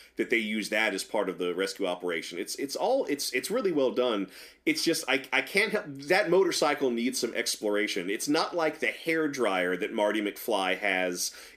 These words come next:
in Back to the Future. Uh, you know, we, we can infer where that came from. I cannot, uh,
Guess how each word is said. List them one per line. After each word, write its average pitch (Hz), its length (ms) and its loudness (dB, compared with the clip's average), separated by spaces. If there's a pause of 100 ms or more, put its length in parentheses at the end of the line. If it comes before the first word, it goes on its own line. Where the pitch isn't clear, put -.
in 120 160 2
Back 117 280 2
to 107 60 -6
the 95 80 -2
Future. 117 560 -2 (380)
Uh, 104 420 4 (360)
you 143 160 2
know, 117 100 4
we, 127 200 4
we 151 200 4
can 156 180 4
infer 127 640 4
where 110 300 6
that 110 300 2
came 98 260 4
from. 87 400 0
I 156 140 4
cannot, 143 500 4
uh, 131 120 -4